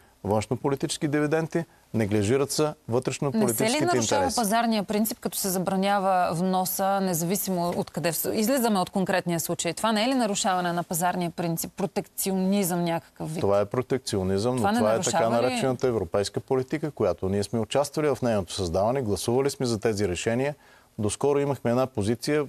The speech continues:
Speaker 1: миналата седмица с-, а, стана различна
Speaker 2: Не се ли
Speaker 1: позиция.
Speaker 2: подобрява кон-, конкурентоспособността
Speaker 1: Не, не с-,
Speaker 2: по този начин?
Speaker 1: не се подобрява, но протекционизма има друго, а, значение. И той е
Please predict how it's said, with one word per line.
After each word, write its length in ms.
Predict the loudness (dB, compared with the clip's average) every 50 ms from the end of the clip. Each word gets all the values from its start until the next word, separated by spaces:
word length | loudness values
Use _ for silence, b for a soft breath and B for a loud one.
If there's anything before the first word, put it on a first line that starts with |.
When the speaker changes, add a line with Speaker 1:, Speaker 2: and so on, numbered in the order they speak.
| -2
Speaker 1:
миналата 360 | -2 0 2 2 0 0 0 0
седмица 460 | 0 0 0 0 0 0 0 -2 -2
с-, 160 | -2 -2 0
а, 280 | 0 2 2 2 0 0
стана 360 | 0 0 2 2 2 2 2
различна 320 | 0 0 0 0 0 0
Speaker 2:
Не 80 | 0 0
се 80 | 0
ли 40 | 0
Speaker 1:
позиция. 320 | 0 0 0 0 0 0 0 0
Speaker 2:
подобрява 260 | 0 0 -2 -2 -2
кон-, 300 | -4 -2 -2 -2 -2 -4
конкурентоспособността 1120 | -2 -2 -2 -2 0 0 0 2 2 2 2 0 -2 -4 -8 -6 -6 -4 -2 0 0 2 2 0 0 -2
Speaker 1:
Не, 20 |
не 40 | -4
с-, 40 | -4
Speaker 2:
по 80 | -4 -4
този 320 | -2 -2 -2 0 0 0
начин? 260 | 0 -2 -2 0 0
Speaker 1:
не 60 | 0
се 160 | 0 0 0 0
подобрява, 680 | 0 0 2 2 2 2 2 2 4 4 2 0 0 -2
но 120 | -2 -4 -2
протекционизма 920 | -2 -2 -4 -2 -4 -6 -4 -2 -2 0 2 2 0 0 0 0 -2 -2 -2 -2
има 200 | -2 0 0 0
друго, 480 | 0 0 0 0 0 0 0 0 -2 -4 _ B B B B B B B -12 -8
а, 120 | -4 -2 0
значение. 580 | 0 0 0 0 0 0 2 2 2 0 -2 -4 -4 -4
И 60 | -2
той 260 | 0 2 2 2
е 40 | 2